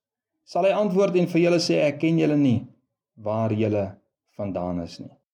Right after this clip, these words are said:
Hierdie vraag gaan eintlik oor die laaste oordeel, nê? Hulle vra eintlik vir hom, "Jesus, gaan daar baie mense of min mense hemel toe gaan?"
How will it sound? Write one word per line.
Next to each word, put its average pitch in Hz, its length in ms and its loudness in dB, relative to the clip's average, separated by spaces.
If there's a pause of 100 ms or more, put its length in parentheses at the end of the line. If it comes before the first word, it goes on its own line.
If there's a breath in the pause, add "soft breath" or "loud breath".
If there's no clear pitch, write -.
(1000)
Hierdie 175 200 0
vraag 165 340 -2
gaan 147 120 0
eintlik 143 360 0
oor 117 140 -2
die 113 140 0
laaste 104 480 -2
oordeel, 95 460 0
nê? 95 300 -6 (760)
Hulle 135 220 -8
vra 175 240 0
eintlik 175 240 0
vir 135 140 -4
hom, 131 180 2
"Jesus, 139 360 0
gaan 135 180 0
daar 123 260 4
baie 123 300 4
mense 120 480 2
of 107 200 0
min 113 300 2
mense 107 340 2
hemel 95 360 0
toe 92 120 -6
gaan?" 90 240 -8